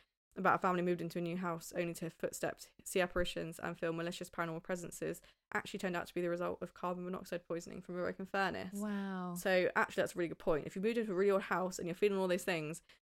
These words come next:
Speaker 1: before you assume it's a ghost, get a carbon <laughs> monoxide detector, go to the doctors, and check you're all right.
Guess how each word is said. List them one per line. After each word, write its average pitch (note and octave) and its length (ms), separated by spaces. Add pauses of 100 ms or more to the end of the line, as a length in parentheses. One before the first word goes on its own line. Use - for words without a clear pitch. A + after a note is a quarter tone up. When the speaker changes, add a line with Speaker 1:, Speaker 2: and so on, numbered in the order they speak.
(100)
Speaker 1:
before G#3+ 300
you B3 180
assume A3 300
it's F3+ 140
a F3 40
ghost, F3 640 (360)
get G3 160
a - 20
carbon G#3 260
<laughs> - 20
monoxide A3+ 440 (140)
detector, F#3+ 640 (320)
go G#3+ 100
to A#3 60
the A3+ 80
doctors, F3 640 (260)
and - 80
check - 240
you're D3+ 140
all D3 80
right. C3 240